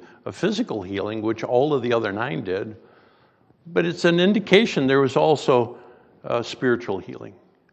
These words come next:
Which it could very well be that the other nine had missed out. After the man was already healed of leprosy, Jesus said, "Arise and go thy way, thy faith hath made thee whole."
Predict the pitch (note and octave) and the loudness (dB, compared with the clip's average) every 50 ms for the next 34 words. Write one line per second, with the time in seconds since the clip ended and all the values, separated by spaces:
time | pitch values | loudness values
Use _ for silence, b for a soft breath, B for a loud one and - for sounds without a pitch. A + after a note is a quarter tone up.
0 | _ _ _ _ _ _ _ _ _ _ _ _ - B2+ A2 - - - F3 - | _ _ _ _ _ _ _ _ _ _ _ _ -10 -10 -6 -4 -4 -4 -2 -4
1 | D3 B2+ G#2+ B2 B2+ B2+ A#2+ A#2 A#2+ A#2 A#2 A2 G#2+ A#2 A#2 A2 - - - - | -4 -2 0 0 0 2 2 2 2 2 2 2 2 0 0 0 0 -2 -4 -2
2 | A#2 G#2+ G#2 G#2+ A2 G#2 G2+ G2+ G#2 G#2 G#2 G#2 G#2 G2 F#2 F#2+ - - G2+ F#2 | 0 2 2 4 4 2 2 0 0 0 0 0 -2 -4 -6 -8 -2 -2 -2 0
3 | F#2+ G2 G2 F#2 - - - G2 E2+ D#2+ F#2 - - - _ _ _ _ _ _ | 0 -4 -4 -6 -6 -8 -8 -8 -8 -8 -12 -16 -20 -20 _ _ _ _ _ _
4 | _ _ _ _ _ _ _ _ _ _ _ _ _ _ _ _ _ _ _ _ | _ _ _ _ _ _ _ _ _ _ _ _ _ _ _ _ _ _ _ _
5 | _ _ _ _ - - - - A2 G#2+ - - A#2+ G#2 G#2+ A2 A2+ A#2 A#2 A#2 | _ _ _ _ -20 -20 -12 -10 -10 -8 -4 -4 -4 -2 0 0 2 2 2 2
6 | A2+ G#2+ G2 F2 A#2 A2+ A#2 G#2+ A2+ A#2 A2+ A#2 G#2 - - C3 B2 A#2 A2+ A2+ | 2 0 2 4 4 4 6 6 4 2 2 0 -4 -2 0 2 2 2 2 2
7 | G#2+ G2 G#2 A#2 A#2 - A2+ F#2+ F2 - - G2+ F#2 F2 F2 G2+ G#2+ G#2 G2 - | 2 4 4 2 4 4 0 -2 -2 -2 -6 -6 -6 -4 -4 -4 -4 -4 -2 -4
8 | A2+ F#2+ - - - B2 G#2+ G#2 G2+ G2+ G#2+ A2 G#2+ G#2+ A2 A2 A2+ A#2 A#2+ A2+ | -6 -6 -6 -4 -2 0 0 0 0 -2 -2 -2 2 2 4 4 4 2 2 0
9 | A#2+ G#2+ G#2 A#2 A#2 A#2 A2+ G#2+ A2+ G2+ G2+ G2 G2+ G#2+ A2 A2 A2+ G2+ G#2 G2 | 0 -2 0 2 2 2 4 4 4 4 4 2 2 2 2 2 2 2 2 2
10 | G2 G2+ - - - - - D#3 D#3+ E3+ E3 - - b b b b b b - | 2 0 -4 -10 -8 -2 0 0 0 0 -4 -6 -18 b b b b b b -6
11 | C#3 D3 - - - G#2+ G2+ G2 G#2 G#2 G#2 G2+ G2+ - - - A2 G2 - - | -6 -6 -6 -6 -6 -4 -2 -2 -2 -4 -6 -8 -14 -14 -8 -8 -8 -8 -8 -8
12 | - G2 G2 F#2 F2 F2+ F#2 F#2 - | -6 -4 -4 -2 -4 -6 -10 -14 -18